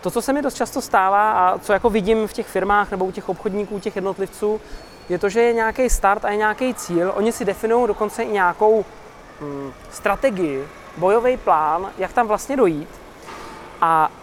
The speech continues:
co je průšvih, že ten plán možná i vyhodnocujou,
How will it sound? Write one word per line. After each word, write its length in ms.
co 100
je 60
průšvih, 680
že 140
ten 180
plán 420
možná 220
i 80
vyhodnocujou, 720